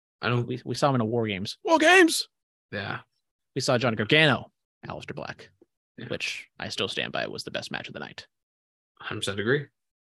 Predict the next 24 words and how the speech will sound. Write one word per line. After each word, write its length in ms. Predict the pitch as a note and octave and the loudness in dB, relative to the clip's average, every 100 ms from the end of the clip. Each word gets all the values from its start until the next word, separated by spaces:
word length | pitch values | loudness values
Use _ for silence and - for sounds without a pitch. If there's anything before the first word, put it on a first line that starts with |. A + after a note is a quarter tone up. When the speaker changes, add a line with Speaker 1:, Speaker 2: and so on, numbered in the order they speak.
| _ _ - | _ _ -14
Speaker 2:
Exactly. 420 | - A2 B2+ - | -8 -8 -10 -18
I 360 | - _ _ _ | -20 _ _ _
Speaker 1:
Yeah. 80 | - | -6
Speaker 2:
can't, 140 | C3+ B2 _ _ - - - - | -6 -8 _ _ -20 -20 -20 -4
never 100 | B2 | -2
forget, 320 | A2+ C3 C#3+ - | 0 2 2 0
absolutely 300 | G#2+ - A2+ | -8 -6 -6
fucking 220 | B2 - | -4 -2
shit-faced. 540 | - C#3 - F#2+ - - _ _ _ | 0 0 0 -4 -4 -10 _ _ _
Got 140 | C3 B2 | 0 0
on 180 | A#2+ - | -2 -4
all 160 | C3 C3 | 0 0
fours 400 | - D3+ C#3 A2+ | 4 4 4 0
to 120 | - | -4
look 200 | A2+ A#2+ | -2 0
underneath 240 | B2 A#2 A2+ | 2 0 -2
the 100 | A2+ | -4
stall 340 | - C3+ B2 | 2 4 4
when 100 | G#2 | 0
there 80 | G#2 | -4
was 160 | G2+ - | -4 -8
completely 600 | B2 - C3+ C3 A#2+ B2+ - - - _ _ - | -12 -4 -2 0 -4 -8 -18 -20 -20 _ _ 2
empty 340 | D3 - C#3 | 2 4 4
urinals 560 | D3+ D#3 B2 G#2 - | 6 6 4 -2 -6